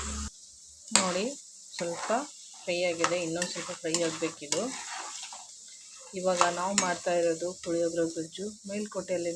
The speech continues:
ಮಾಡ್ತಾರಲ್ಲ ದೇವಸ್ಥಾನದಲ್ಲಿ, ಆ ರೀತಿಯಲ್ಲಿ ನಾವು ಇವಾಗ ಪುಳಿಯೋಗರೆ ಗೊಜ್ಜನ್ನ ಮಾಡ್ತಾಯಿದ್ದೀನಿ. ತುಂಬ ಟೇಸ್ಟಿಯಾಗಿರುತ್ತೆ, ತುಂಬ ರುಚಿ ಕೂಡ ಇರುತ್ತೆ. ನೀವು ಒಂದ್ಸತಿ ಆ ಥರ ಟ್ರೈ ಮಾಡಿ ನೋಡಿ, ತುಂಬ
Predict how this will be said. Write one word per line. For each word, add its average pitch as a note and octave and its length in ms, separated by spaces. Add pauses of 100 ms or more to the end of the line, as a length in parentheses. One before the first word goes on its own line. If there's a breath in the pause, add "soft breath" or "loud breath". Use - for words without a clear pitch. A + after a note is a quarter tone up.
ಮಾಡ್ತಾರಲ್ಲ D#3 520 (140)
ದೇವಸ್ಥಾನದಲ್ಲಿ, E3 680 (680 loud breath)
ಆ - 20 (160)
ರೀತಿಯಲ್ಲಿ E3+ 560
ನಾವು E3+ 220
ಇವಾಗ E3+ 200 (100)
ಪುಳಿಯೋಗರೆ E3+ 400
ಗೊಜ್ಜನ್ನ F#3+ 360
ಮಾಡ್ತಾಯಿದ್ದೀನಿ. E3 560 (460 loud breath)
ತುಂಬ A#3 400
ಟೇಸ್ಟಿಯಾಗಿರುತ್ತೆ, F#3 840 (120)
ತುಂಬ F#3+ 220 (120)
ರುಚಿ F3+ 220 (100)
ಕೂಡ F3+ 100 (140)
ಇರುತ್ತೆ. E3 380 (420)
ನೀವು C4+ 180 (140)
ಒಂದ್ಸತಿ G#3+ 420
ಆ F#3 120
ಥರ F3+ 100 (100)
ಟ್ರೈ G3 160 (140)
ಮಾಡಿ G3 240
ನೋಡಿ, F3 180 (120)
ತುಂಬ A3 180